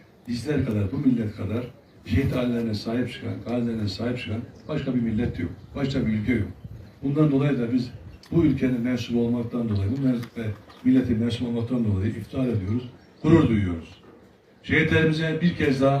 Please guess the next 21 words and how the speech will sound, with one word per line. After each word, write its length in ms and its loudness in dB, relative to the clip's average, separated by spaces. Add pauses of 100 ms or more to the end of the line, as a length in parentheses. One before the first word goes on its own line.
(140)
Allah'tan 380 2
rahmet 360 0
diliyorum, 300 0
mekanları 480 0
cennet 340 0
olsun. 280 -4 (500)
Sizlere, 600 2
siz 260 -6
değerli 300 2
yakınlarına 640 -2 (560)
Allah'tan 560 2
acil 360 4 (680)
sabırlar 560 4
diliyorum. 360 2 (280)
Allah 220 0
sabır 340 4
versin, 280 2
Allah 180 2
güç 240 -8
kuvvet 280 2
versin. 320 0